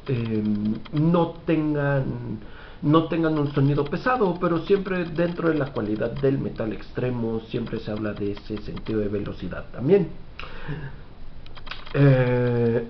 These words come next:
y bueno, pues obviamente el cu-, la cuestión de la intensidad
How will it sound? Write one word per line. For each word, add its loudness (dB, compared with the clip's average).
y 6
bueno, 10
pues -4
obviamente 4
el -2
cu-, -4
la -2
cuestión 0
de 0
la 0
intensidad 2